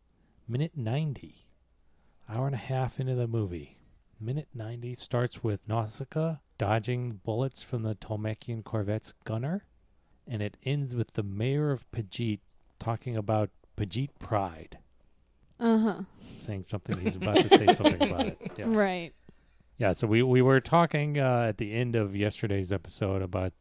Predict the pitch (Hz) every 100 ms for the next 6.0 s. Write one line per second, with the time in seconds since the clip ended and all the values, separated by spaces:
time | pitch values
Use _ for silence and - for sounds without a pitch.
0 | - 117 90 - 117 113 98 98 92 90
1 | 87 - - 98 90 - 101 85 104 95
2 | 90 85 - - _ 104 82 80 82 85
3 | 85 98 90 87 82 82 87 85 80 -
4 | 82 76 71 - _ _ - 233 220 214
5 | 220 214 220 214 208 214 220 240 240